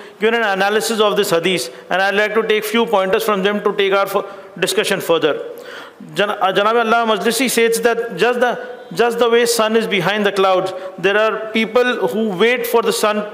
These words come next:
for the clouds to pass away and for the sun to reappear. Similarly, he says that the Shias in the Ghaibat should be appearing for, uh, waiting for the appearance of the Imam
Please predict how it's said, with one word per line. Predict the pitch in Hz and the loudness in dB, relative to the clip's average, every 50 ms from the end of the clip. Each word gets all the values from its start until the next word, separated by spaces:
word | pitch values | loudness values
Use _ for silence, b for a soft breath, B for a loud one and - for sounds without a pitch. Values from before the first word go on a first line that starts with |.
| B B - | B B -4
for | - 220 220 | 0 0 0
the | 214 | 2
clouds | - 190 196 202 208 202 | 2 2 2 2 2 0
to | 208 208 | -2 -2
pass | 208 - 190 196 190 190 | 0 2 2 2 2 2
away | 214 208 202 196 | 2 2 2 0
and | 185 | 0
for | - 196 | 0 0
the | 190 190 | 0 2
sun | - 196 190 190 185 | 2 0 0 0 0
to | 185 170 | -2 0
reappear. | 160 185 180 175 - - 185 190 185 B B B B B B - | 0 2 0 0 0 0 0 0 0 B B B B B B -6
Similarly, | - - 220 214 226 226 240 240 233 240 233 233 | -2 0 0 2 2 2 2 2 2 2 2 2
he | 226 220 | 0 0
says | - 226 226 220 | 2 2 2 2
that | 226 220 | 2 0
the | 208 | 0
Shias | 196 - - 214 214 220 226 226 202 B B B B B - | 0 0 0 2 2 2 2 0 -2 B B B B B -4
in | 196 208 | -2 0
the | 208 202 202 190 | 2 2 2 2
Ghaibat | 160 185 190 196 202 220 214 208 - - - - - - | 2 0 2 2 2 2 2 0 -4 -6 -8 -10 -12 -4
should | - - 233 185 175 | -2 -2 0 0 0
be | 185 226 233 233 226 202 B B B - | 0 0 0 0 -2 -4 B B B -2
appearing | 175 180 175 226 226 233 233 240 240 | -2 0 0 2 2 2 2 0 0
for, | 233 - 240 - | 0 0 0 2
uh, | 202 196 | 2 2
waiting | 170 196 214 208 - 247 | 2 2 0 0 0 0
for | 180 226 | 0 2
the | 226 226 208 | 2 2 2
appearance | 190 - 208 220 220 208 196 | 2 2 0 0 2 0 0
of | 202 | 0
the | 196 202 190 | 2 2 2
Imam | 190 190 196 202 208 | 2 2 2 2 2